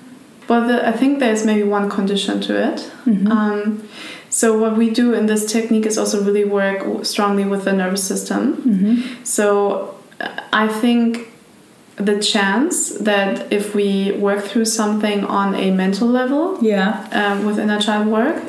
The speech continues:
Speaker 1: and then maybe also work on it with an emo-, on an emotional level,
Speaker 2: Mm-hmm.
Speaker 1: uh, might be pretty high,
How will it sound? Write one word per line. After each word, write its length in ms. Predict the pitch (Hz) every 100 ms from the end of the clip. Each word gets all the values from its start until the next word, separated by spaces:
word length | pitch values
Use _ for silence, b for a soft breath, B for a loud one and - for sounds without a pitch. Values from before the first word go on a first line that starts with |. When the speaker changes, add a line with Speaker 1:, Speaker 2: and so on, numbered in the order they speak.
| -
Speaker 1:
and 140 | 202
then 280 | 202 202 202
maybe 260 | 202 202 196
also 300 | 202 202 196
work 400 | 196 190 196 - - - - -
on 140 | 202
it 320 | 196 190 190 -
with 160 | 202 202
an 140 | 196
emo-, 240 | 190 185 190
on 160 | 202 196
an 140 | 190
emotional 480 | 190 190 196 - 262
level, 280 | 269 269 320
Speaker 2:
Mm-hmm. 420 | 214 190 220 240 B B B - -
Speaker 1:
uh, 260 | 214 202
might 220 | 208 208
be 80 | 220
pretty 300 | 214 214 202
high, 420 | 196 190 214 370